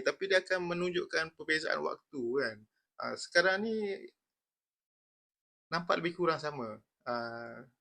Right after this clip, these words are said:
dan dia cubalah buat misai <laughs> macam buat doyok tu, tapi di situ pun ada kegagalan. Ah,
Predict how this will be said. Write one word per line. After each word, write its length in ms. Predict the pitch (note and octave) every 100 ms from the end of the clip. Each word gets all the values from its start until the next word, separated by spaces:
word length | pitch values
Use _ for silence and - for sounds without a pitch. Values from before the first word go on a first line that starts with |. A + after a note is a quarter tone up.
| _
dan 160 | C#3+
dia 160 | D3 E3
cubalah 400 | F3 E3 E3+ E3
buat 160 | C3+ C#3
misai 560 | C#3+ C#3 D#3 C#3 C3+ C3+ - -
<laughs> 260 | - -
macam 280 | A#2+ - B2+
buat 160 | B2 -
doyok 400 | C3+ C#3 B2+ -
tu, 60 | C3
tapi 400 | B2+ - C3 B2+
di 80 |
situ 320 | B2 C3 - B2+
pun 160 | C3
ada 100 | B2
kegagalan. 760 | A#2+ A#2+ A#2 A2+ A#2+ A#2+ B2 A#2+ - - - _ - - -
Ah, 480 | A#2 A#2+ A2+ A2+ A2+